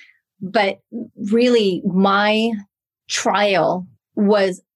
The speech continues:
like you said, mourning what I had just gone through. And that period started really six months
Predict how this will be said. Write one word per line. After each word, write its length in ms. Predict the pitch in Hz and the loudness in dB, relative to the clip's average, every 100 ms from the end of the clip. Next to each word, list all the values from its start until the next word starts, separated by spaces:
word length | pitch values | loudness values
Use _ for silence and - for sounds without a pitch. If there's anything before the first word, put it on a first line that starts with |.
| _ _ - | _ _ -4
like 260 | 208 208 202 | 0 0 0
you 80 | |
said, 340 | 196 214 190 175 | -2 0 2 2
mourning 540 | 185 185 208 208 196 | 4 4 2 0 0
what 180 | 175 196 | 0 0
I 140 | 196 | 0
had 200 | 185 180 | 0 -2
just 260 | 156 160 - | -4 -8 -4
gone 300 | 175 175 196 | 0 2 2
through. 300 | 196 160 156 | 2 2 0
And 280 | 170 185 185 | 2 2 2
that 260 | 190 226 | 0 -2
period 460 | - 233 208 190 165 | -2 0 2 0 -4
started 520 | - 208 180 180 175 165 | -6 -2 0 0 -2 -4
really 720 | 196 196 202 208 190 175 180 _ _ _ _ | 0 2 4 2 0 -2 -8 _ _ _ _
six 420 | - - 254 247 208 | -16 -6 -6 -4 -2
months 420 | 208 190 202 | 0 0 -2